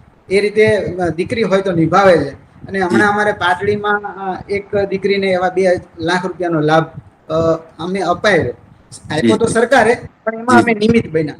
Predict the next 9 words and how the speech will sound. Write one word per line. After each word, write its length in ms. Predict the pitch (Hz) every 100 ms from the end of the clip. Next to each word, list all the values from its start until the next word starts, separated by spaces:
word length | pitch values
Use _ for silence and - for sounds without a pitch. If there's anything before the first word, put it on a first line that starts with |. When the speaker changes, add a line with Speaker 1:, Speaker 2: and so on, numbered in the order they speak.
| - _
Speaker 1:
એનો 140 | 185 196
અમને 220 | 180 180
આનંદ 340 | 147 143 120
છે. 240 | 117 - - _ _ -
Speaker 2:
ખૂબ 180 | 190 190
સરસ. 400 | 120 104 95 - - - - - - - - 147
અચ્છા, 460 | 170 180 139 208 -
મુકેશભાઈ, 540 | 165 196 202 214 208
તમે, 580 | 202 185 190 196 185